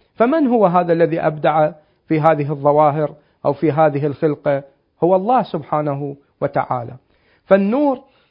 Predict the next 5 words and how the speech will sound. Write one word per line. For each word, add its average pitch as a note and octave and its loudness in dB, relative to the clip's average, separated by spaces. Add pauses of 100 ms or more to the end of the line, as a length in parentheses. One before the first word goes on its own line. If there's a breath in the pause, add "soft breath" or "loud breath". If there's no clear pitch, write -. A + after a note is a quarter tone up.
(100)
يطلق A3 -2 (420)
بأنه G3 -4
الخير، G#3+ -2 (360)
مطلق A#3+ -4
الخير، E3 -2